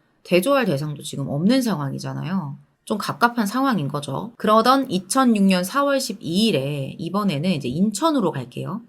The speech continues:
인천 남동경찰서에 한 남성이 검거되면서 조사를 받게 돼요. 삼십사 세의 명 씨라는 남성, 명 씨란 남성이었는데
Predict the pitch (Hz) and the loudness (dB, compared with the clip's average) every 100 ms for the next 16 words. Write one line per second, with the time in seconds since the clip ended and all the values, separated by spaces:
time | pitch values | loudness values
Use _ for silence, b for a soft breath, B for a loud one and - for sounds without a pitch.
0 | B B B B 196 233 269 262 165 143 | B B B B 2 2 2 2 2 2
1 | 180 294 302 240 139 139 190 180 151 147 | 2 2 2 0 0 -2 -2 -2 -4 -4
2 | 190 247 170 135 185 285 302 277 180 143 | -2 -2 -2 -2 0 0 0 0 0 0
3 | 160 151 135 135 208 180 - 160 254 311 | -2 -2 -4 -4 -6 -6 -4 -2 0 0
4 | 233 135 - 135 131 139 139 139 - B | -2 -6 -10 -10 -8 -6 -6 -8 -14 B
5 | B B - 311 302 - 302 302 269 147 | B B -4 -2 -2 -2 0 2 2 2
6 | 151 165 208 - 311 269 226 160 127 131 | 2 2 2 2 0 2 0 0 -4 -6
7 | 131 - 160 175 196 277 247 185 127 156 | -8 -2 2 2 2 2 0 0 -2 -4
8 | 143 135 131 135 196 151 | -4 -4 -6 -2 0 0